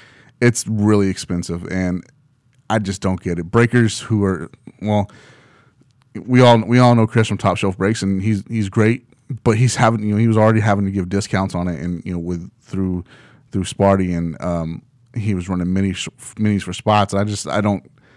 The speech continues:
I don't get it. It's, I think it's way overpriced. I'm sure it's nice and it's, it's good looking and everything, but thirteen thousand dollars is probably about seven thousand dollars too much, and I'm probably being generous right there as well. It's ridiculous from my point of view.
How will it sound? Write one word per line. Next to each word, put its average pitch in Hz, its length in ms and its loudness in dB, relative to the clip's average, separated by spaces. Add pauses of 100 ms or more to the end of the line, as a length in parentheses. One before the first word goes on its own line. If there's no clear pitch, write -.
(600)
I 110 60 2
don't 104 180 0
get 85 200 -4
it. - 100 -10
It's, - 320 -8
I 110 100 2
think 107 220 -2
it's 95 100 -6
way 98 180 0
overpriced. 92 720 -2 (100)
I'm 101 160 -4 (100)
sure 117 240 2
it's 107 140 -2
nice 101 380 -2
and 90 100 -4
it's, 87 160 -8
it's 87 180 -12
good 98 220 -6
looking 92 320 -6
and 90 100 -6
everything, 87 320 -8
but 85 220 -10 (340)
thirteen 110 300 0
thousand 95 380 2
dollars 85 300 -2
is 87 120 -12
probably 87 240 -2
about 82 200 -6
seven 87 280 -6
thousand 87 340 -8
dollars 82 240 -8
too - 140 -12
much, 82 360 -12
and 85 520 -10
I'm 85 440 -10 (440)
probably 85 260 -4
being 85 220 -8
generous 85 340 -10
right - 160 -12
there - 220 -10
as - 120 -12
well. - 280 -10 (420)
It's - 240 -4
ridiculous 101 600 0 (320)
from 90 160 -4
my 90 160 -2
point 85 240 -6
of 90 60 -10
view. 87 200 -8